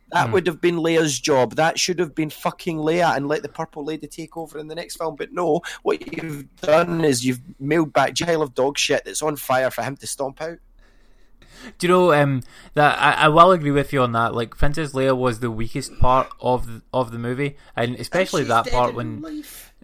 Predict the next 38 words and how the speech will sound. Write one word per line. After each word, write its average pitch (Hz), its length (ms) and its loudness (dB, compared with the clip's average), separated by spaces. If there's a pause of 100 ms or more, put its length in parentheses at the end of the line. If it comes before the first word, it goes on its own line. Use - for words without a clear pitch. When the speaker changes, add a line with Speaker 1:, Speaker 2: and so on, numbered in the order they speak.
(180)
Speaker 2:
it, 139 300 -10
well, 131 240 2
yeah, 120 160 -2
especially 156 540 2
that 117 240 4
part 123 240 4
when, 120 360 -4
when 127 120 -4
they 123 80 -4
did, 120 360 -4
when 120 140 -8
she 127 100 -8
did 123 160 -6
get, 131 140 -6
like, 120 140 -6
exploded 139 580 -6
out 117 140 0
of 117 80 -10
ship, 123 320 -4
and 127 120 -8
then 120 320 -6 (300)
somehow 139 300 -2
managed 131 320 -2
to - 80 -12
survive 120 440 0
in 113 120 -8
space 127 420 -6
for, - 180 -8
like, 110 300 -6 (320)
a 117 60 -8
minute, 113 320 -6
and 120 100 -8
then 120 80 -2
Speaker 1:
Magic. 147 400 -8
Speaker 2:
float 127 400 -2
back 127 320 0
to - 80 -8
s-, - 200 -12